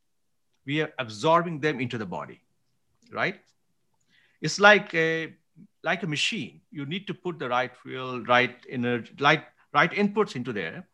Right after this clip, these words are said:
so that the machine can perform really well. So now, today we'll be talking about what to do with this machine. Now the machine is really good, perfect, with all the good ingredients coming in,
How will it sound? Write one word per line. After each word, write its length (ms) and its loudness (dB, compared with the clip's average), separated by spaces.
so 200 -4
that 420 2
the 100 -8
machine 380 0
can 180 -4
perform 420 -2
really 220 -4
well. 300 -8
So 160 -2
now, 520 10
today 300 4
we'll 140 6
be 100 -2
talking 360 -2
about 420 -8
what 220 -4
to 80 -8
do 180 -6
with 140 -10
this 180 -10
machine. 360 -12
Now 120 -4
the 120 -6
machine 300 -6
is 160 -10
really 220 -4
good, 420 -8
perfect, 380 -6
with 120 -14
all 260 2
the 120 2
good 280 2
ingredients 580 0
coming 320 -6
in, 380 -6